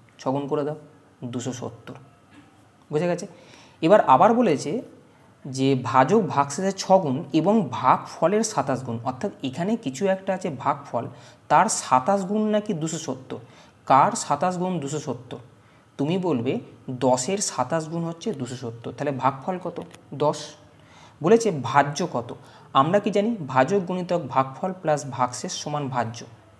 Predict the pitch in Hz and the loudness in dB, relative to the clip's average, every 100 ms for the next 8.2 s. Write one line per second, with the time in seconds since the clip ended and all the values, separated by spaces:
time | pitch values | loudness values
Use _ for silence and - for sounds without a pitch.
0 | - - _ 180 226 - - - _ 151 | -20 -20 _ -2 -2 -4 -10 -16 _ 0
1 | 147 139 135 135 185 - 175 - 185 170 | 2 2 0 -2 -4 -4 -6 -4 -4 -4
2 | 170 202 - - 123 127 165 160 - 160 | -8 -10 -14 -4 2 2 2 -4 -8 -6
3 | 165 - - - - 123 131 131 - 156 | -6 -10 -20 -18 -10 2 2 2 0 0
4 | 151 156 139 131 139 135 147 147 127 123 | 0 -2 -2 -2 -2 -2 -2 -2 -2 -4
5 | 120 - 131 117 117 117 - 117 120 - | -4 -4 -4 -4 -6 -6 -8 -10 -10 -16
6 | - - - - 143 185 170 165 165 160 | -20 -20 -20 -8 -2 0 0 -2 -2 0
7 | 151 120 131 135 139 135 143 151 - 165 | 0 2 2 2 0 -2 -2 -2 -6 -4
8 | - | 0